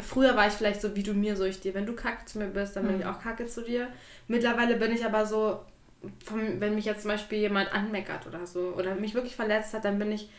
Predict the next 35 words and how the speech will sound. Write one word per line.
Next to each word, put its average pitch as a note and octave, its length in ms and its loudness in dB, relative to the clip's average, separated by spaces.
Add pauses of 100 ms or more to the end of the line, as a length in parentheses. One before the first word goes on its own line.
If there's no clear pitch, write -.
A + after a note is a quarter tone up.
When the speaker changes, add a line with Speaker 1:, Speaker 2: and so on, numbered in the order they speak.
(200)
Speaker 1:
wenn A#3+ 120 6
er C4+ 60 10
mich C4 180 8
richtig E4 200 6
verletzt C4+ 280 8
hat, C#4 80 2
bin A#3+ 140 4
ich A#3 60 2
einfach A#3 180 0
so, A3+ 260 -2 (220)
"Bro, A3 460 10 (420)
ist A#3 120 2
jetzt G#3+ 180 4
okay. F#3 360 -2
Es F#3 80 -4
ist G#3+ 120 -4
jetzt G#3+ 100 0
einfach G3 220 2
vorbei. A3 380 4
Ich - 140 -6
hab G#3+ 180 -4
jetzt G#3 140 -8
keinen F#3+ 160 -4
Bock F3+ 160 0
mehr, G3+ 80 2
mit F#3 160 -2
dir - 80 -4
abzuhängen G3+ 460 -4
oder G#3 200 0
so." A#3+ 320 -2 (640)
Aber G#3 400 4 (640)
wenn G3 100 -2
er G3+ 80 2
mich G3 160 0
jetzt, G3 300 -8